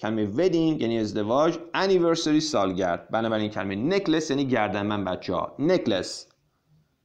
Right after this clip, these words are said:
necklace. کلمه، کلمه بعدی noble. noble یعنی اشرافی. noble یعنی اشرافی. The queen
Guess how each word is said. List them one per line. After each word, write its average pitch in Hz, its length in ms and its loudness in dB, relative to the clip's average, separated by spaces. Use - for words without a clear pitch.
necklace. 123 760 0
کلمه، 156 300 2
کلمه 180 320 2
بعدی 170 580 4
noble. 135 680 4
noble 127 760 4
یعنی 175 300 2
اشرافی. 123 800 -2
noble 190 720 4
یعنی 139 160 2
اشرافی. 95 760 -6
The 185 80 6
queen 175 600 2